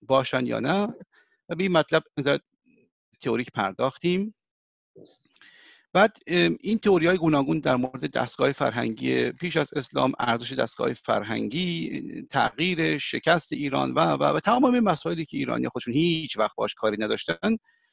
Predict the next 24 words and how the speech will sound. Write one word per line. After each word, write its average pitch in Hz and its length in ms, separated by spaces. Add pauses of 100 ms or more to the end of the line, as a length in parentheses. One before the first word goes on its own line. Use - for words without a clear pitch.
(500)
اینا 165 200
رو 170 80
وقتی 151 240
که 110 340 (540)
یک، 131 360
اه، 110 640 (220)
نگاه 135 320
سراسری 135 500
بهشون 135 260
در 117 100
این 110 120
دو 117 140
سال 123 220
داشتیم، 180 360
بعد 214 180 (1000)
پرسش 175 460
هم 175 160
از 151 140
سوی 143 260
بیننده‌ها 135 420
بیشتر 151 340
می‌شد 180 340
که 175 460
خب - 220